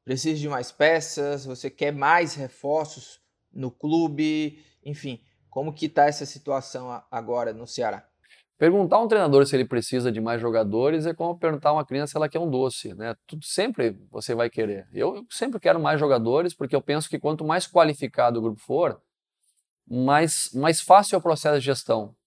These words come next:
Speaker 2: né? Mais fácil é você elevar o nível competitivo e maior a sua chance de ter resultados esportivos dentro do campo. Agora, eu tenho que ter a compreensão das limitações financeiras e estruturais que o clube tem,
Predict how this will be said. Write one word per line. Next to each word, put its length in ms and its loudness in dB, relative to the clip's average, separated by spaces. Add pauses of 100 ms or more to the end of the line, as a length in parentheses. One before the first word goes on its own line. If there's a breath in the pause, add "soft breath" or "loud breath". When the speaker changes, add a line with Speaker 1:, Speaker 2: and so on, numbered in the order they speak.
(160)
Speaker 2:
né? 220 -8
Mais 180 -2
fácil 380 2
é 180 10
você 280 2
elevar 320 4
o 60 2
nível 220 2
competitivo 800 -2
e 40 0
maior 200 4
a 60 2
sua 160 2
chance 320 -4
de 100 -4
ter 320 0 (340)
resultados 460 6
esportivos 580 2
dentro 200 0
do 80 -2
campo. 280 -10 (560)
Agora, 400 12
eu 120 4
tenho 160 -2
que 80 -6
ter 60 8
a 40 10
compreensão 640 0
das 140 0
limitações 600 0
financeiras 640 0
e 40 -2
estruturais 480 -2
que 80 -12
o 20 -10
clube 220 -2
tem, 360 -8